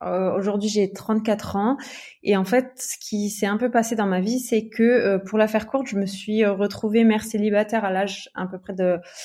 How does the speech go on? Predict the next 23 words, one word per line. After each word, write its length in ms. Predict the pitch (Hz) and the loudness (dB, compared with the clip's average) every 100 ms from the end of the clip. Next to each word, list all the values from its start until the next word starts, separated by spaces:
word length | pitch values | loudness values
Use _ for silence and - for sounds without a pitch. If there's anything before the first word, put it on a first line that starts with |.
| - - - _ - | -14 -16 -18 _ -6
euh, 640 | 185 185 180 180 180 180 180 | -2 0 2 2 0 0 0
vingt-quatre 720 | 165 196 190 190 185 - 196 | 0 0 0 0 -2 -4 -2
ans 140 | 208 | 0
environ, 540 | 196 175 185 208 240 240 | 0 0 0 4 4 2
avec 340 | 190 185 190 | 2 2 0
mon 100 | 196 | -4
fils 200 | 196 214 | -4 -2
d'un 160 | 202 196 | 0 0
an 40 | |
et 80 | 202 | 2
demi 160 | 202 | 0
sur 140 | 202 185 | 0 -2
le 60 | |
bras 380 | 175 175 202 226 - | 0 4 6 6 4
et 180 | 190 | 2
à 300 | 185 180 180 | 4 2 0
vendre 480 | 175 175 196 214 196 | -2 -2 0 2 2
des 160 | 175 180 | 4 4
vêtements, 500 | 196 196 208 208 208 - | 4 2 0 0 -2 -6
euh, 240 | 185 175 | -6 -6
sur 160 | 170 214 | -2 2
les 100 | 208 | 2
marchés. 440 | 196 - 190 - | 2 0 -2 -4